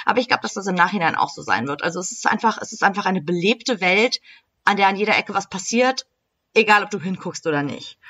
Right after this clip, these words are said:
Das hat mir gefallen. Und ich hab das Gefühl, dass die Story tatsächlich auch ganz cool wird, weil letztes Jahr war das noch so ein bisschen so, ja, ne, du bist halt dieser ultra coole, krasse Typ oder Mädel. Und dieses Jahr hat man ja so ein bisschen mehr mitgekriegt, um was es in der Story im Endeffekt gehen wird.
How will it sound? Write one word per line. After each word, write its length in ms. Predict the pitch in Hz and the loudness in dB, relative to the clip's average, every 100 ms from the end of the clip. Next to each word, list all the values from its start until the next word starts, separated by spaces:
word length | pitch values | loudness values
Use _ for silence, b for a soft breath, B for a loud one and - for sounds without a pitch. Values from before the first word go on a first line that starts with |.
| B B B | B B B
Das 240 | - 240 - - | 0 0 0 0
hat 160 | 226 | 2
mir 80 | 220 | 2
gefallen. 540 | 180 - 113 123 143 B B | 0 0 0 -2 -6 B B
Und 200 | - 277 - | 0 0 0
ich 80 | |
hab 60 | - | -2
das 120 | 294 | -2
Gefühl, 260 | - - 285 | -4 0 4
dass 120 | 262 | 4
die 80 | 233 | 2
Story 300 | 226 226 233 | 2 4 4
tatsächlich 460 | 185 165 147 151 151 | 2 -6 -8 -8 -8
auch 100 | 151 | -8
ganz 220 | 139 - - | -10 -8 -6
cool 160 | 147 | -4
wird, 180 | 107 - | -4 -2
weil 80 | 151 | 0
letztes 320 | - - 240 | 0 -2 0
Jahr 160 | 214 202 | 4 4
war 80 | 190 | 4
das 160 | 190 | 0
noch 80 | 202 | -6
so 100 | 196 | -6
ein 40 | 185 | -6
bisschen 240 | 196 190 | -6 -6
so, 80 | 175 | -2
ja, 340 | 170 165 190 B B B | 4 6 6 B B B
ne, 80 | 208 | -2
du 60 | |
bist 120 | 208 | 0
halt 100 | 226 | -4
dieser 600 | 180 175 185 175 170 170 - | -4 2 8 10 8 6 2
ultra 300 | 208 196 196 | -2 0 -2
coole, 380 | - 214 196 | -2 0 0
krasse 480 | 190 - 208 196 190 | 0 0 0 2 0
Typ 440 | 190 233 233 233 - - _ _ _ _ _ | 0 2 2 0 -10 -16 _ _ _ _ _
oder 200 | 185 160 | 2 4
Mädel. 380 | 175 185 196 208 B B B B B _ | 4 4 4 2 B B B B B _
Und 380 | 202 190 175 - | 0 2 0 0
dieses 260 | 226 214 | 0 2
Jahr 120 | 220 190 | 2 4
hat 120 | 190 | 4
man 80 | 180 | 4
ja 80 | 175 | 2
so 60 | |
ein 60 | 170 | 0
bisschen 220 | 185 175 | -2 0
mehr 140 | 175 | 2
mitgekriegt, 480 | 180 175 175 - 165 | 0 -2 -8 -8 -6
um 160 | 170 165 | -2 2
was 240 | 185 208 | 2 2
es 120 | 208 | -10
in 100 | 190 | -6
der 80 | 170 | -4
Story 260 | 165 185 165 | -2 0 0
im 80 | 135 | 0
Endeffekt 360 | 165 170 151 | -4 -6 -2
gehen 240 | 208 247 262 | 4 6 6
wird. 260 | 285 294 | 4 2